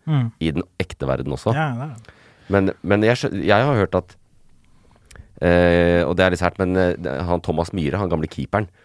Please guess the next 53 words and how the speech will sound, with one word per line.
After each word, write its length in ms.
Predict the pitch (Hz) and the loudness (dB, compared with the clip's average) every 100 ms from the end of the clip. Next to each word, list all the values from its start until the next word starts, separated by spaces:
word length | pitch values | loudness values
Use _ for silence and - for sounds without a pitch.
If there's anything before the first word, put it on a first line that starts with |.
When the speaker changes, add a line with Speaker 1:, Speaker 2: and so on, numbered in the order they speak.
| _ | _
Speaker 2:
han 140 | 92 98 | 0 2
hadde 180 | 85 80 | 2 0
en, 120 | 85 | -2
eh, 840 | 87 87 82 80 78 78 78 78 78 | -2 0 0 0 -2 -4 -4 -4 -4
det 80 | 71 | -2
er 180 | 82 69 76 | -2 -2 -6
irrelevant 340 | 73 73 76 | -4 -4 -4
egentlig, 200 | 76 101 | -4 -2
men 100 | 95 | 0
han 100 | 90 | 2
hadde 160 | 85 80 | 2 0
en 160 | - | 0
Speaker 1:
<laughs> 40 | 101 | 0
Speaker 2:
bolig 260 | 82 67 65 | 0 0 0
på 180 | 80 - | 0 0
Ulvøya, 520 | 92 71 65 85 127 - - | 0 -2 0 0 0 -4 -4
Speaker 1:
<laughs> 400 | 151 113 - - | -4 -4 -12 -2
Speaker 2:
eh, 120 | 95 | 0
som 140 | 90 98 | 2 0
han 80 | |
solgte 380 | 101 123 82 - | 0 -2 -2 -4
for 80 | 67 | -8
trettito 640 | - - - 90 - 78 71 | -4 -4 -4 -8 -6 -4 -2
millioner, 480 | 71 80 69 80 - | 0 -2 0 -2 -2
og 100 | 80 | -2
den 80 | 82 | 0
lå 60 | 78 | 0
ute 60 | - | -4
til 40 | |
salgs 260 | 76 67 64 | -6 -6 -4
lenge, 160 | 78 67 | -4 -4
derfor 240 | 69 71 | -6 -8
jeg 40 | 71 - | -10 -12
fikk 40 | |
det 100 | 62 | -8
med 80 | 67 | -6
meg. 80 | 73 _ _ - | -6 _ _ -4
Og 80 | 95 | 0
det 80 | 139 | 0
var 80 | |
en 100 | 131 - | 0 -4
kryptogründer 880 | 71 - _ 78 71 71 67 64 71 | -6 -6 _ -4 -2 -2 -4 -6 -4
som 140 | 82 | -4
kjøpte. 360 | 82 - - 71 - _ 139 | -4 -6 -4 -4 -6 _ -8
Speaker 1:
Mm. 160 | 127 | -4
Speaker 2:
Så 100 | 110 | 0
vedkommende 380 | 98 80 - 107 | 2 0 0 2
må 140 | 95 85 | 4 2
jo 80 | |
ha 20 | 143 | 2
klart 200 | 95 104 | -2 -4
å 40 | |
få 280 | - - 78 | -6 -4 -2